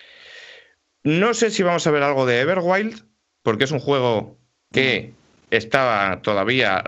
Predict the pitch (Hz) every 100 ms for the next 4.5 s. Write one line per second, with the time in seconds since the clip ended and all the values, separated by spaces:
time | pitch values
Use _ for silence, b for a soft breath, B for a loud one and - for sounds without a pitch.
0 | - 101 101 - 101 110 117 120 107 120
1 | 123 117 104 123 185 185 160 147 139 127
2 | 123 113 110 104 139 139 - - 98 90
3 | 123 165 156 98 95 98 104 101 92 90
4 | 98 127 180 262